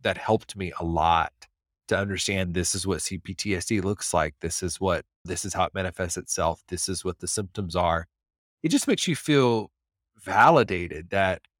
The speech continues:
this is not 'cause you're a shitty person who's not read the Bible enough or memorized the verses correctly. This is a very real thing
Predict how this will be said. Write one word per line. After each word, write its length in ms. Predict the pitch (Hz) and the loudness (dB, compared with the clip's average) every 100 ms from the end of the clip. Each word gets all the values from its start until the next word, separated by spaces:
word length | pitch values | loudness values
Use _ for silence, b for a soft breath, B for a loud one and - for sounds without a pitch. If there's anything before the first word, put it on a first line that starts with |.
| _ _ _ - | _ _ _ -6
this 160 | 127 135 | -2 0
is 120 | 131 | 4
not 200 | 147 147 | 4 4
'cause 200 | 131 113 | 2 4
you're 100 | 113 | 4
a 40 | |
shitty 380 | - 151 123 107 | 4 2 2 2
person 380 | - 107 - 92 | 2 0 0 -6
who's 220 | 98 87 | -6 -2
not 260 | 98 95 98 | 0 0 0
read 220 | 101 90 | -2 -2
the 60 | |
Bible 460 | 82 85 92 90 82 | 0 2 2 0 -4
enough 400 | 85 82 82 - - | -4 -2 -2 -6 -4
or 340 | 92 85 82 | 0 0 0
memorized 580 | 95 95 87 87 82 - | -4 -4 -2 -2 -2 -8
the 80 | 78 | -4
verses 440 | 85 85 - - | -2 -2 -4 -10
correctly. 480 | - 60 60 - _ _ - | -10 -8 -8 -10 _ _ -14
This 200 | 87 - | -10 -8
is 160 | 87 | -4
a 120 | 87 90 | -4 -2
very 340 | 98 98 95 | 2 4 2
real 280 | 87 101 98 | 0 0 0
thing 520 | - 95 90 82 | -6 -8 -8 -8